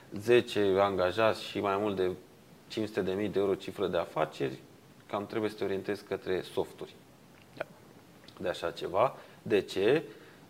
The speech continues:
Speaker 1: Știu că vei zice, "Dar n-am bani, dar poate e scump, dar de ce de acu, dar stai să mai cresc?" Problema e că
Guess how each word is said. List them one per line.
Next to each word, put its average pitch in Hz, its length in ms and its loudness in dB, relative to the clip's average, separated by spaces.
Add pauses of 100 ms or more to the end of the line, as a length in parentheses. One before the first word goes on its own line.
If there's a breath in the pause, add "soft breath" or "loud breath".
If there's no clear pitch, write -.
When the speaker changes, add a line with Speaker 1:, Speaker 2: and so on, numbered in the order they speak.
(260)
Speaker 1:
Știu 123 220 0
că 120 140 2
vei 107 200 2
zice, 107 280 0
"Dar 98 180 4
n-am 98 240 0
bani, 135 260 2
dar 104 100 6
poate 98 300 0
e 98 60 0
scump, 127 300 -4
dar 101 120 4
de 101 100 0
ce 101 160 -2
de 95 100 2
acu, 95 220 -2
dar 107 140 2
stai 104 160 -2
să 98 140 -6
mai 92 200 -2
cresc?" 156 320 -2 (440 loud breath)
Problema 131 420 2
e 123 40 2
că 123 160 -2